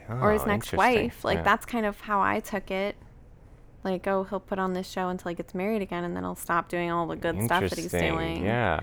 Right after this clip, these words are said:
Speaker 2: Okay, yeah.
Speaker 1: Only
Speaker 2: So
Speaker 1: 'cause
Speaker 2: he
Speaker 1: I
Speaker 2: really
Speaker 1: do
Speaker 2: is
Speaker 1: know
Speaker 2: the
Speaker 1: some
Speaker 2: villain.
Speaker 1: guys like that. Yeah, I
Speaker 2: Yeah.
Speaker 1: don't know. I don't know. I,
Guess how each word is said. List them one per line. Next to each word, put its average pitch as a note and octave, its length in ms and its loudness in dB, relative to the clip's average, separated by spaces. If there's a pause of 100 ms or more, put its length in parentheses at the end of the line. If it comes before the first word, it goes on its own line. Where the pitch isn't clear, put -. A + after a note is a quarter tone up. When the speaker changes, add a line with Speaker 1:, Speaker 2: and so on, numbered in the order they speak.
(340)
Speaker 2:
Okay, E2 520 2
yeah. G#2+ 400 6
Speaker 1:
Only D#4 200 6
Speaker 2:
So - 100 2
Speaker 1:
'cause - 80 4
Speaker 2:
he - 60 8
Speaker 1:
I - 40 6
Speaker 2:
really - 260 8
Speaker 1:
do D4+ 40 8
Speaker 2:
is D4 60 6
Speaker 1:
know C#4+ 120 4
Speaker 2:
the C#4+ 60 2
Speaker 1:
some - 160 2
Speaker 2:
villain. A#3+ 140 2
Speaker 1:
guys B3 300 2
like F3 180 -4
that. F#3+ 160 0
Yeah, A3+ 180 4
I F#3+ 120 6
Speaker 2:
Yeah. C#4 60 4
Speaker 1:
don't E4+ 120 4
know. C#4+ 240 4 (280)
I C4+ 60 6
don't F#4 120 6
know. D4+ 180 8
I, A#3+ 240 4